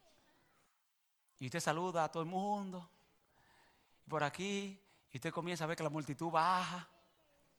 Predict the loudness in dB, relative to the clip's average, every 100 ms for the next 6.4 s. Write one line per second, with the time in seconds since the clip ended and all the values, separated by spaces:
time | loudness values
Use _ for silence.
0 | -20 -16 -8 -4 -2 0 2 2 2 0
1 | 2 4 4 0 -2 -2 -2 -2 -2 -4
2 | -4 -6 -4 -6 -8 -20 -20 -20 -20 -20
3 | -20 -20 -20 -20 -20 -20 -20 -20 -20 _
4 | _ _ _ _ _ _ _ _ _ -6
5 | 6 6 8 6 6 4 2 4 2 2
6 | 2 2 2